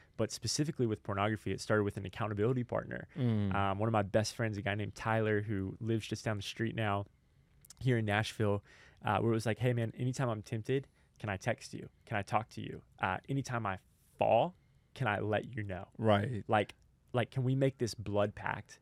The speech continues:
Speaker 1: that if I look at this, I'm gonna tell you?
Speaker 2: Yeah.
Speaker 1: And, and you hold me accountable.
Speaker 2: Had
Speaker 1: Like,
Speaker 2: you
Speaker 1: check
Speaker 2: done
Speaker 1: in with me.
Speaker 2: accounta-, had you done accountability partners before that?
Speaker 1: Not with this, not with
Speaker 2: Okay.
Speaker 1: pornography. You know, it was always like, "Hey, what are you struggling with?" And I was struggling with porn,
Speaker 2: Even
Speaker 1: but I
Speaker 2: at
Speaker 1: would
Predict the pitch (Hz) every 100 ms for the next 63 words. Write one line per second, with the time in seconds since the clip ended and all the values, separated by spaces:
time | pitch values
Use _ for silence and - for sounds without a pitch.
0 | - 110 110 107 104 107 120 113 131 135
1 | - - - 117 110 101 - 110 107 113
2 | _ - 110 87 90 _ _ - - _
3 | - 120 98 - 120 107 117 117 117 107
4 | - 98 95 92 107 123 123 113 107 110
5 | 110 104 104 104 98 92 _ - 107 110
6 | 104 104 98 95 95 101 95 90 95 92
7 | 90 98 98 95 - 90 101 98 107 -
8 | - 120 127 127 117 104 101 - 110 110
9 | 110 90 92 92 98 - - 123 107 107
10 | 107 104 98 101 139 147 139 127 - 120
11 | 120 107 104 98 101 92 92 - 104 -
12 | 113 107 98 95 104 95 135 151 120 -